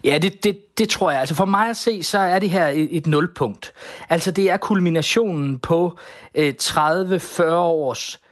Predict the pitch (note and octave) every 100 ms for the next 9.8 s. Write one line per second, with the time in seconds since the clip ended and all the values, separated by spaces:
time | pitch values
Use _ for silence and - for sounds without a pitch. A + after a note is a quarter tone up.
0 | _ _ - F3 D#3 F#3 - - D3+ C#3+
1 | D3+ D3+ A#2+ G2 _ _ _ _ C#3 -
2 | D3 C#3 A2 A#2+ C#3 C3 C3+ C3+ B2 G2+
3 | A#2+ G2 D#2 _ - - - - E3 D#3
4 | D3 G3+ G#3 G#3+ F3 F3 - D#3+ C#3 B2+
5 | C3 C#3+ B2+ A2+ G2+ _ - - - F3
6 | E3 F3 D#3 C#3+ D3+ C#3+ D3 - B2+ C#3
7 | C#3+ B2 C#3 C#3 - C3+ A#2 B2 B2+ A#2+
8 | - C3+ A2+ - - C3 - D3 C#3 B2
9 | - D#3+ A#2+ A2+ - B2+ C#3 B2